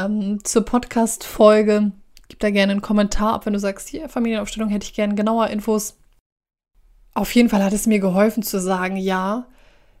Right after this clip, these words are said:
es ist ihrs und ich kann es sehen und ich kann es loslassen und damit auch meinen Druck,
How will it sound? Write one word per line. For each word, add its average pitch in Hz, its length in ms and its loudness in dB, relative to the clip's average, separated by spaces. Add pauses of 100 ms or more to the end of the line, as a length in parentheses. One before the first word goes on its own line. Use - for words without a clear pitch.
(840)
es 202 140 -8
ist - 220 -6
ihrs 208 440 -2
und 202 140 -8
ich - 120 -8
kann 185 160 -12
es 175 220 -4
sehen 214 280 0
und 202 100 -4
ich - 80 -16
kann 180 140 -14
es - 280 -10
loslassen 202 680 -4
und 185 180 -10
damit 208 360 -4
auch 196 260 -12
meinen 196 360 -4
Druck, 214 440 -2